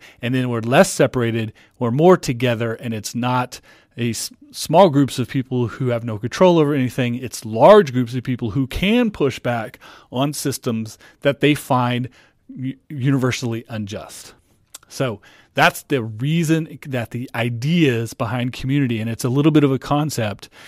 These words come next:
and it's a little bit of the idea of being a good neighbor. It's a concept. It's not something that's extremely tangible or s-, ha-, is something that you can sort of put some very specific factors on,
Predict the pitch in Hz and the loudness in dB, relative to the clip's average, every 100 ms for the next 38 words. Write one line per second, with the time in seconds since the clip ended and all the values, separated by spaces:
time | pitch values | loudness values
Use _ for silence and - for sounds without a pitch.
0 | - 127 120 131 131 143 131 120 117 117 | -10 -6 -2 2 4 4 4 4 2 2
1 | 117 113 123 117 120 117 110 117 117 117 | 0 2 0 0 -4 -4 -4 -4 -2 -2
2 | 110 101 98 - - - 120 135 - - | -2 -4 -8 -18 -20 -10 -6 -4 -4 -4
3 | 123 110 117 98 104 - 117 - 143 135 | -2 -4 -6 -8 -8 -6 -4 -2 -2 -2
4 | 120 - 120 - 135 139 117 139 127 127 | -4 -4 -8 -4 -2 0 -2 0 0 0
5 | 120 110 - - 123 123 127 - 120 123 | 0 0 -2 -4 -4 -2 -4 -2 -2 0
6 | 110 110 165 120 123 110 139 117 - - | -2 -2 -6 -8 -8 -6 -2 -2 -4 -14
7 | - - _ - 143 - - - - 120 | -20 -20 _ 2 2 0 -18 -12 -4 -2
8 | 110 120 123 123 - - - 139 120 117 | 0 2 2 0 -6 -8 -4 -2 -2 -2
9 | - _ - 113 - 110 120 156 147 156 | -4 _ -14 -12 -2 -2 0 -2 0 2
10 | 160 175 | 2 0